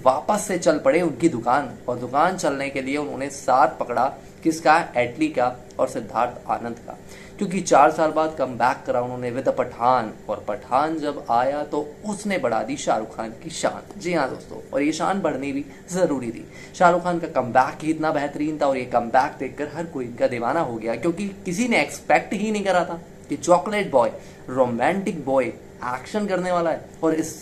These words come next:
बड़े level का, इतने जबरदस्त level का action करने वाला है कि भाई देख के हर कोई इनका कायल हो जाएगा। और उस कायल से इन्होंने पायल बजा के फिर दोबारा से ले आए जवान। जवान picture के अंदर जो इन्होंने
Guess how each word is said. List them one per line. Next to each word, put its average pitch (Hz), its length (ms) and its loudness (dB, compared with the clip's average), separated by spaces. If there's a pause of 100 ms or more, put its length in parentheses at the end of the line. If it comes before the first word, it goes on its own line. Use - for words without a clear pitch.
(260)
बड़े 160 280 0
level 165 240 2
का, 170 100 0
इतने 170 180 0
जबरदस्त 135 520 2
level 170 200 4
का 165 80 2
action 156 260 -2
करने 151 180 -2
वाला 151 200 2
है 139 180 -4 (240)
कि 165 80 0
भाई 175 160 2 (140)
देख 165 320 2
के 165 100 2
हर 147 180 -4
कोई 143 220 -2
इनका 131 200 -4 (200)
कायल 120 420 4
हो 123 140 -6
जाएगा। - 800 -4
और 185 60 6
उस 190 120 -2
कायल 180 400 6
से 196 100 -2
इन्होंने 180 240 0
पायल 160 340 6
बजा 139 260 4
के 151 160 0
फिर 202 360 0
दोबारा 147 400 4
से 147 180 -6
ले 135 220 -2
आए 127 260 0 (100)
जवान। 113 420 2 (360)
जवान 160 400 6
picture 165 300 -2
के 160 100 -4
अंदर 147 240 -2
जो 151 320 -2
इन्होंने 127 400 -2